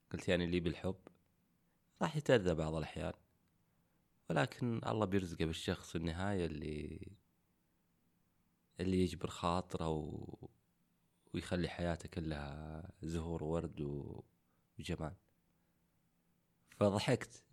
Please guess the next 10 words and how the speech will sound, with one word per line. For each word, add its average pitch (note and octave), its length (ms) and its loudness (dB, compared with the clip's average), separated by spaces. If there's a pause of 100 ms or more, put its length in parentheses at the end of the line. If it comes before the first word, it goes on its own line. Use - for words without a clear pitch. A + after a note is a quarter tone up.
(120)
آخر G#2+ 220 4
شيء A2+ 200 8
ضحكت، G2 440 4
يعني F2 200 4
حتى G#2+ 260 2
نفسي F#2+ 260 4
داخليًا F#2 680 2 (680)
<laughs> - 540 0 (720)
ضحكت A#2 720 4
ورضت. - 2250 -2